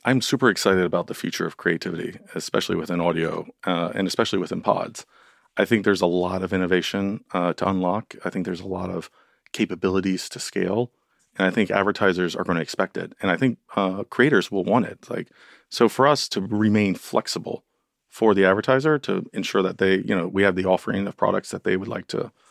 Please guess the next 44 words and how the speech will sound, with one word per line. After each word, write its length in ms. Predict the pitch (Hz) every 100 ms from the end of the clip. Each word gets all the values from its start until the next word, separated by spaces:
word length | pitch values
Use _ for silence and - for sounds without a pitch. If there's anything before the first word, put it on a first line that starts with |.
| _ _ _ _
engage 420 | 101 95 101 104
with, 300 | 120 139 - -
um, 320 | 101 95 92
as 160 | 101 98
well 140 | 107
as, 200 | 95 -
you 100 | -
know, 100 | 92
have 180 | 82 95
the 40 | -
performance 560 | - - 120 104 -
of 80 | 92
those 160 | 90 -
products 440 | 104 - - - _ _ _ _ -
be 80 | 95
something 320 | 101 90 92
that 160 | 90
are, 160 | 87 82
you 80 | 107
know, 80 | 90
impactful 520 | 90 - 95 - 101
to 100 | 87
their 100 | 85
business. 500 | - 110 - - - _ _ _ _ _ _ _
And 100 | 120
also 220 | 139 156
for 220 | 139 143 120
creators 680 | - - 147 180 - - -
to 80 | 104
make 140 | 95
sure 160 | - 98
that 140 | 90
we 180 | 95 95
are 240 | 92 90 _ _ _ _ _ 98
doing, 360 | 113 117 113
you 80 | 107
know, 40 | 98
some 200 | - 147
creators 300 | 135 120 98
don't 160 | 110
wanna 180 | 107 98
do 140 | 104
host 220 | 101 117 -
reads. 240 | -